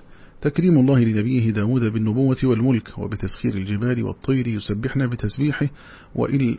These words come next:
وإلانة الح-، وإلانة الحديد له.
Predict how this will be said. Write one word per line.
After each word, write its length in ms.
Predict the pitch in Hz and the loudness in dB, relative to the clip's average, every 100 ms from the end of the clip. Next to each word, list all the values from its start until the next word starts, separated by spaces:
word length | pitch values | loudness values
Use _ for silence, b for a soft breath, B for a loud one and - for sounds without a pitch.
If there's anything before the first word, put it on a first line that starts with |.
| 123 | -2
وإلانة 520 | 113 113 131 139 123 120 | -2 0 0 0 0 -2
الح-، 400 | - 107 - 110 | -6 -8 -8 -6
وإلانة 500 | 107 117 139 143 113 | -4 -2 0 0 -2
الحديد 420 | 110 107 110 147 | -4 -4 -4 -2
له. 200 | 127 80 | -2 -6